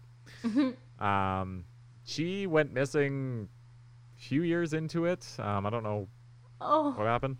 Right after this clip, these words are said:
Speaker 1: that's
Speaker 2: Um,
Speaker 1: the worst thing
Speaker 2: uh,
Speaker 1: about cats, right? Like, they go missing way
Speaker 2: Yeah.
Speaker 1: more than dogs do.
Speaker 2: Yeah, um, yeah. So then, but even a couple years later, I mean, we got another cat named Otis. Did you ever meet Otis?
Speaker 1: <laughs> No, I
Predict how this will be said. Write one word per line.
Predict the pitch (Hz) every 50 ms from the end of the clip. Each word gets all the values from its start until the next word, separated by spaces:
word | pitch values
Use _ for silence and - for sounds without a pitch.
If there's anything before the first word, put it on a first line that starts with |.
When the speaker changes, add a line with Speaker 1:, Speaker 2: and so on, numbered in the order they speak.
| - - -
Speaker 1:
that's | 95 95 - 370 - -
Speaker 2:
Um, | 523 508
Speaker 1:
the | 392
worst | 320 294 311 302 -
thing | - 311 277 269
Speaker 2:
uh, | 262
Speaker 1:
about | 247 233 208 - -
cats, | - 226 196 185 180 - - - - 214
right? | 202 202 208 208 214 226 240 226 - - - -
Like, | - 220 220 220 214
they | 247 247 247
go | 269 269 262
missing | 247 233 226 226 - 226 220
way | 214 214
Speaker 2:
Yeah. | 202 202
Speaker 1:
more | 202 196 190
than | 180 185 185 185
dogs | 175 170 170 170 170 175 -
do. | - 156 151 - - - - - - - - - - - - - - - - - - - - - - - -
Speaker 2:
Yeah, | 135 139 147 151 151 151 143 - 135 131 131 131 131
um, | 127 127 123 110 - -
yeah. | - 131 120 113 113 113 113 107
So | 110 - 131
then, | 131 135 139 135 135 131 127 123 113 - - - - - - - - - - - - - -
but | 127 139
even | 185 214 208
a | 165
couple | - 156 156 160
years | 139 117
later, | 110 120 151 170 143 107 95 92 - -
I | 104
mean, | 107 110 107 104 101 98 98
we | 104 113
got | 110 117 113 104
another | 107 113 117 117
cat | 110 - 110 101
named | 98 95 90
Otis. | 107 123 127 107 98 104 -
Did | - 104 101
you | 131 175 185
ever | 180 208
meet | 170 175 196 -
Otis? | 190 202 - 294 - - - - -
Speaker 1:
<laughs> | - -
No, | 220 226 247 - -
I | 254 247 247